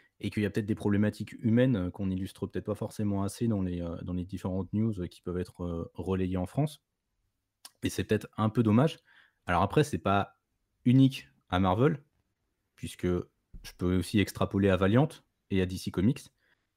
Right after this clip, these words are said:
Euh, Valiant a publié cet été, euh, son récit événementiel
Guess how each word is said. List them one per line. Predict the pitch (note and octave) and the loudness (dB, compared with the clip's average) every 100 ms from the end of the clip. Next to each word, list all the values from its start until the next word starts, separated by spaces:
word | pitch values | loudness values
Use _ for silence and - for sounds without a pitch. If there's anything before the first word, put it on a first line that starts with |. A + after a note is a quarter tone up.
| _ - | _ -12
Euh, | E2+ F2+ - - | -10 -10 -12 -6
Valiant | F#2+ G#2+ A#2+ C3+ C#3+ - - | 2 4 6 6 4 -2 -10
a | F#2 F2 | -4 -4
publié | - F#2+ G2 A2+ | -4 -4 0 0
cet | G#2+ - | 0 0
été, | G#2 A#2+ B2 A#2+ _ - | 0 2 2 0 _ -12
euh, | F2+ | -10
son | - - | -10 -10
récit | E2+ F#2+ - G2+ | -4 -4 -4 -2
événementiel | G2+ G2 G#2 G#2 - A#2+ | 0 2 2 2 0 0